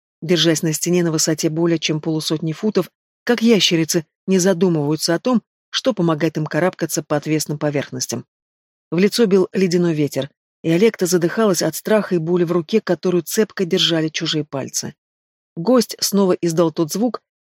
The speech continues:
ее вдруг накрыло желанием вскочить на подоконник и прыгнуть в темноту вместе с ним. Раствориться, слиться с ночью. Там ждет что-то хорошее, там весело и много вкусной еды. Это желание было настолько сильным,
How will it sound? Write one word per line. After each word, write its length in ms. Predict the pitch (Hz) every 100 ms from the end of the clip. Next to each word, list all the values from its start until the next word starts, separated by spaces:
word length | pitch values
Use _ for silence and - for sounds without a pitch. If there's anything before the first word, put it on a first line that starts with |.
| -
ее 200 | 185 180
вдруг 340 | 170 196 -
накрыло 400 | 185 165 185 180
желанием 420 | 160 175 185 180 160 _ _
вскочить 420 | - - 233 - 196
на 80 |
подоконник 600 | 156 160 165 233 202 185 - _
и 80 | -
прыгнуть 460 | 175 226 220 214 196
в 80 | -
темноту 380 | 180 175 165
вместе 320 | 165 160 151 156
с 120 | -
ним. 180 | 143 127 _ _ _ _ -
Раствориться, 800 | 185 156 175 170 156 - 143 151 _ _
слиться 440 | - 208 190 -
с 100 | 165
ночью. 400 | 180 151 - 147 143 _ _ _ _ -
Там 220 | 196 175
ждет 300 | 151 180 170
что-то 320 | - - 170
хорошее, 540 | 170 175 180 165 160 139
там 240 | - 165
весело 400 | 165 208 180 175
и 140 | 175 180
много 320 | 180 214 208
вкусной 440 | - 170 160 160
еды. 300 | 151 147 123 - _ _ _ _ _
Это 180 | 160 170
желание 360 | 156 170 190 170
было 200 | 165 170
настолько 500 | 160 151 190 165 156
сильным, 400 | - 208 185